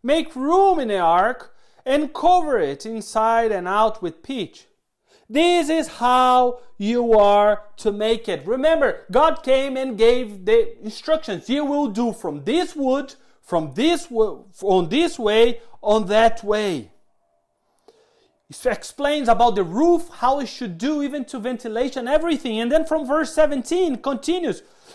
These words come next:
"For behold, I will bring a flood of waters upon the earth to destroy all flesh, in which is the breath of life under heaven.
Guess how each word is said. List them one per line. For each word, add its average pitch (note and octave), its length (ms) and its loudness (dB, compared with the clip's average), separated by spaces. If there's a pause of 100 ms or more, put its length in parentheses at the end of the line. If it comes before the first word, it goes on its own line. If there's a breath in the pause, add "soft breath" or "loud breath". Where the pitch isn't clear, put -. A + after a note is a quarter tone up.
(140 soft breath)
"For C4 180 6
behold, B3+ 460 4
I G3 140 8
will B3 100 2
bring A#3+ 260 -6
a A#3 80 -2
flood A3+ 340 -2
of A3+ 200 -4
waters F#3+ 580 0
upon D3 280 -12
the C3+ 120 -8
earth C#3+ 340 -6
to A#3+ 120 -12
destroy B3+ 480 0
all C4+ 160 4
flesh, C#4+ 480 -4
in D#3 180 -10
which G3 260 -6 (360 soft breath)
is F#3+ 100 -4
the G3+ 80 2
breath A3 320 2
of A3 160 -6
life G3+ 420 2
under G3 220 -6
heaven. F3+ 480 -2